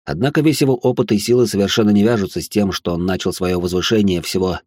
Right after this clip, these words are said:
семьдесят-восемьдесят лет тому назад. Как такое может быть? «Оно здесь! Мы уходим! Мы не хотим встречаться с ним! Оно опасно! Мы приедем позже!» В этот момент, словно ведомый небом,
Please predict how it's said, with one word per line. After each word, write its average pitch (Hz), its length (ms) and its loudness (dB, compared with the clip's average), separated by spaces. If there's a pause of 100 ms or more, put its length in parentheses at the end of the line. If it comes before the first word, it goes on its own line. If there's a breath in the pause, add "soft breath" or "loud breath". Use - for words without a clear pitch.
(140)
семьдесят-восемьдесят 98 1040 -2
лет 87 200 -4
тому 87 200 -2
назад. 85 400 -6 (440)
Как - 180 -6
такое 131 320 2
может 120 220 2
быть? 92 300 -2 (640)
«Оно - 280 0
здесь! 156 400 2 (240)
Мы - 140 -8
уходим! 120 520 2 (340)
Мы 87 120 -2
не 127 100 2
хотим 127 280 2
встречаться 127 420 0
с 107 60 -4
ним! 95 220 0 (300)
Оно 71 240 -2
опасно! 117 500 2 (400)
Мы - 220 -2
приедем 139 420 2
позже!» 143 400 2 (840)
В - 80 -2
этот 160 200 0
момент, 160 320 2
словно 120 300 2
ведомый 113 400 2
небом, 113 400 2